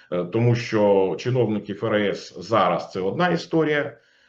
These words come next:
коли зміниться голова Ф Р С, чиновники Ф Р С — це буде зовсім інша історія, абсолютно інша. Тому, ну, послухаємо, подивимось ті прогнози, і Бог з ним. Е, ну, раз уже, е, ми заговорили про Дональда Трампа,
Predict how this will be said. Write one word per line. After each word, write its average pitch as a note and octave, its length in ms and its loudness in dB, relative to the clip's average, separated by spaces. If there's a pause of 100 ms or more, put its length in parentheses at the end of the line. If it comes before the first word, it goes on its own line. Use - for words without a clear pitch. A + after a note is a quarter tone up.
(220)
коли C3+ 200 -2
зміниться A2+ 460 -2
голова A#2 320 0
Ф - 100 -6
Р A#2+ 80 0
С, F#3 200 -2
чиновники B2 500 -4
Ф A#2 100 -6
Р B2 100 -2
С — E3 220 -4
це C3+ 80 -4
буде C#3+ 240 -6
зовсім C3 640 -2
інша G#2+ 300 -8
історія, C#2 480 -12 (280)
абсолютно A#2+ 680 -4
інша. - 300 -16 (440)
Тому, A#3 420 0
ну, D#4+ 200 -6
послухаємо, D3 560 -4
подивимось A2 420 -2
ті A2 100 -10
прогнози, G#2+ 540 -2
і F2 260 -8 (200)
Бог F2+ 200 -2
з D#2+ 60 -16
ним. D#2+ 120 -14
Е, - 40 -20 (920)
ну, G#2 500 2
раз E3+ 220 2
уже, C#3 260 -2
е, A#2 540 0
ми C3 260 0
заговорили B2 580 0
про A2+ 220 -4
Дональда G#2 480 0
Трампа, A2 600 -4